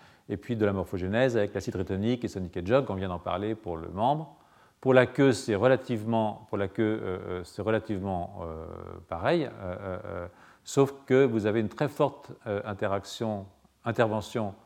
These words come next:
de sonic et jog, vous allez le voir, pour la croissance et le patterning du tube neural, parce qu'il faut re-, se refaire une, une moelle épinière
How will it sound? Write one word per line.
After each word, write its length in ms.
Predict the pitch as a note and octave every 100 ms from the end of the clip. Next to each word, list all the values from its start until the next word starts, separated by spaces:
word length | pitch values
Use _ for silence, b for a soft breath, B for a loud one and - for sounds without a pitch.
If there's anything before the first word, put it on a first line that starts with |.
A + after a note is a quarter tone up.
| b b -
de 100 | B2
sonic 380 | A#2+ B2+ A2+ G#2
et 100 | G2
jog, 360 | G2+ A2 F#2 F#2
vous 60 | F#2+
allez 180 | F#2
le 40 | F#2+
voir, 340 | G2+ G2+ -
pour 260 | - C3 B2
la 160 | G2+ F#2+
croissance 680 | - G2+ - A2+ G2 - -
et 140 | D#3
le 100 | D3
patterning 580 | A2+ G2+ G#2 G2 G2 F2+ F#2 b b b b -
du 120 | G#2+
tube 180 | G2+ F#2+
neural, 460 | F#2 F2 G#2 F#2 - - _
parce 140 | -
qu'il 100 | G2+
faut 100 | F2 D2+ -
re-, 260 | F#2+ A2 B2
se 160 | - F#2+
refaire 480 | F#2+ G#2 C3+ A#2+
une, 200 | G2 F2+ F2+
une 120 | F#2
moelle 180 | G2 F#2
épinière 400 | F2+ G#2+ D#3 A#2